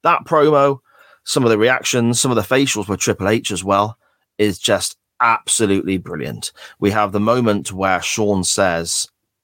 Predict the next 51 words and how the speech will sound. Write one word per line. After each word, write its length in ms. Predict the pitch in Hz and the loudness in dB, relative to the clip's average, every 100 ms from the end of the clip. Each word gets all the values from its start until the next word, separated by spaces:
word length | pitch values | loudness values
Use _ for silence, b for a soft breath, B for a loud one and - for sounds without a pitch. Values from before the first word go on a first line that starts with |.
| _ _ - | _ _ -6
he's 200 | 117 95 | -4 0
got 160 | 110 | -2
the 60 | - | 0
footage 560 | 117 - 123 120 - - | -2 0 -2 -2 -6 -2
after 240 | 95 85 | -4 -4
Triple 280 | 85 98 101 | -6 -2 -2
H 100 | 92 | -2
has 100 | 92 | -4
been 160 | 98 92 | -4 0
talking 380 | 107 92 95 | 0 0 -4
about, 460 | 92 87 87 - - B B B B | -2 -2 -2 -4 -10 B B B B
uh, 160 | 65 78 | -4 -2
searching 420 | - 117 92 107 | 0 -2 -2 -4
high 240 | 85 104 | 0 0
and 160 | 107 101 | 2 2
low 280 | 101 107 104 | 2 2 0
for 100 | 120 | -4
the 80 | 117 | -2
culprit 720 | 110 107 101 110 104 - 82 | 0 -2 0 0 0 -2 -8
and, 320 | 82 78 76 B B B B - | -8 -8 -12 B B B B -4
and 200 | 82 101 | 0 2
all 120 | 101 | 2
this 180 | 95 - | 0 0
sort 180 | 101 | 0
of 40 | 92 | 0
stuff. 260 | 104 101 | 0 0
And, 100 | 95 | 0
uh, 220 | 73 85 87 | -2 -2 -2
he's 160 | 104 | -2
asking 360 | 104 90 - 92 | -2 -2 -4 -4
Shawn, 300 | - 104 98 | -2 0 0
how, 220 | 87 104 | -2 -4
when's 280 | 104 107 104 | -2 -2 -2
he 80 | 107 | -2
gonna 160 | 104 104 | 0 0
be 80 | |
back? 400 | 104 104 113 110 _ - | 0 2 0 -2 _ -10
Is 140 | 101 | -8
he 60 | 95 | -2
gonna 140 | 101 | -2
be 120 | 98 101 | 0 0
okay? 400 | 92 104 104 101 | 0 0 2 0
And 120 | 85 | -2
so 200 | 107 101 | 0 0
on. 80 | 101 B B | 0 B B
And 100 | - | -2
then 60 | 104 | 0
we 80 | 107 | 0
have 100 | 95 | 0
the 100 | 95 | -4
pixelization 960 | 123 - 107 101 101 104 - 101 98 | -4 -2 0 0 0 0 0 -2 -2